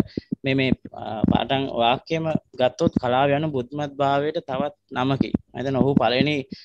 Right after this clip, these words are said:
අ, පළවෙනි ච-, මේ චැප්ටර් එක නැත්නම් පළවෙනි ඡේද-, මේ පරිච්ඡේදය අවසන් කරත්, කරනකොට ඔහු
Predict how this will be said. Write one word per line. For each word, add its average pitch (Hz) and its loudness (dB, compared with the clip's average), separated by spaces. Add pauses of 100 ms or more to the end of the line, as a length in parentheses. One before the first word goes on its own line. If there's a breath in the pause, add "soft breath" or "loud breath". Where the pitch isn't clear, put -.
(160 loud breath)
අ, - -10 (120)
පළවෙනි 127 0
ච-, 113 -2
මේ 107 -2
චැප්ටර් 117 2
එක 135 0
නැත්නම් 110 -2
පළවෙනි 117 0
ඡේද-, 113 -2
මේ 113 -8
පරිච්ඡේදය 135 0
අවසන් 123 0
කරත්, 147 0 (640 loud breath)
කරනකොට 131 0
ඔහු 151 4